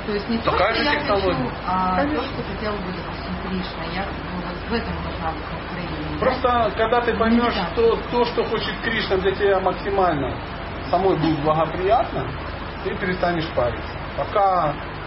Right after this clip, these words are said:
Speaker 2: пока мы понимаем, что Кришна — это, ну, некая сила, с которой придётся делиться,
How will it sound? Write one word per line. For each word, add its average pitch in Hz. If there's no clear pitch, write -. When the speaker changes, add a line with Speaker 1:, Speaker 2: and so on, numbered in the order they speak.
Speaker 2:
пока 180
мы 190
понимаем, 196
что 190
Кришна — 190
это, 175
ну, 208
некая 214
сила, 233
с -
которой 180
придётся 190
делиться, 220